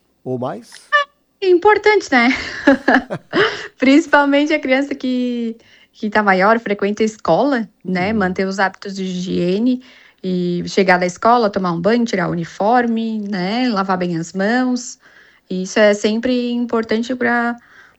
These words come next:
Speaker 2: os cuidados básicos, né?
Speaker 1: Eu perguntei porque, naturalmente, que pelo menos um banho, né? Toda
Speaker 2: É.
Speaker 1: pessoa deve tomar, mas no fato de ser crianças,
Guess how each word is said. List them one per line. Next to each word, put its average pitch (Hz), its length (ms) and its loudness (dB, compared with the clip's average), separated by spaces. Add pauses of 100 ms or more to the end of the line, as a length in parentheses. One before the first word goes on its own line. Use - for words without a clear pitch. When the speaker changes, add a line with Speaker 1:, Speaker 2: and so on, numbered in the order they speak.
Speaker 2:
os 214 140 -8
cuidados 208 420 0
básicos, 180 640 0
né? 170 240 -4
Speaker 1:
Eu 117 120 -4
perguntei 147 520 -2
porque, 156 680 -2
naturalmente, 120 800 -4
que 139 260 -4
pelo 123 220 -6
menos 120 280 -4
um 208 140 2
banho, 165 520 0
né? 120 280 -8 (540)
Toda 143 220 -2
Speaker 2:
É. 202 280 4
Speaker 1:
pessoa 165 140 2
deve 143 180 2
tomar, 185 400 0
mas 120 260 -4
no 135 120 -4
fato 139 240 -4
de - 60 -20
ser 135 180 -2
crianças, 151 1040 -2